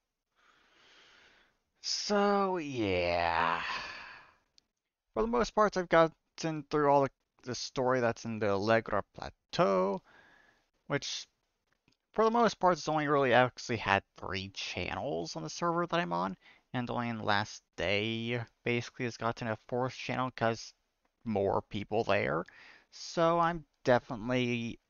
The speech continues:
up there, I feel like, when it comes to story progression, consider, compared to most of the players on the server that I'm on. So, uh, yeah. At this,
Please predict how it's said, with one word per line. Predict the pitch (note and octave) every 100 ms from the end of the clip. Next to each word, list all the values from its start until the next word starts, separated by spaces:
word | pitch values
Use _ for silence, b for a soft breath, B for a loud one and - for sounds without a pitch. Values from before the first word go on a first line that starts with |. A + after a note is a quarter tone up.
| -
up | F#2 - _ _
there, | B2 B2 B2
I | B2 _ _
feel | C3 B2
like, | B2 B2 B2 A#2 - -
when | - A#2
it |
comes | - A#2 - -
to | G2+
story | - - - - G2 A2+ A2
progression, | - A#2 A2+ - A#2+
consider, | G#2+ - - A2 - b b b -
compared | A2+ G#2 G#2+
to | - F#2+
most | B1+ B1+ D#2+ - -
of |
the | A2+
players | - A#2 B2 -
on | B2
the |
server | A#2+ C#3 D3+
that | D3+
I'm | D#3+
on. | E3 G#3+ - B B B B B _ _ _ _
So, | - - F3+ F3 - -
uh, | D3 D3+ C#3 D2+
yeah. | F#2 E2 - _ _ _ _ _ _
At | F#3
this, | A#3 A3+ - -